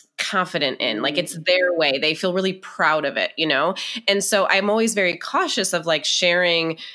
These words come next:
Speaker 1: you know, specifics, not because I'm a private person, I don't mind at all, but because I don't want that to influence them.
Speaker 2: Yep.
Speaker 1: You know, my job is to say, "Let's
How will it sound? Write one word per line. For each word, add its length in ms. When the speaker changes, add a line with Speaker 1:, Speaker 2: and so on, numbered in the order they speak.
Speaker 1:
you 160
know, 140
specifics, 760
not 220
because 260
I'm 120
a 60
private 320
person, 240
I 80
don't 180
mind 160
at 80
all, 140
but 160
because 180
I 80
don't 240
want 140
that 120
to 180
influence 600
them. 240
Speaker 2:
Yep. 60
Speaker 1:
You 80
know, 100
my 220
job 240
is 80
to 100
say, 220
"Let's 400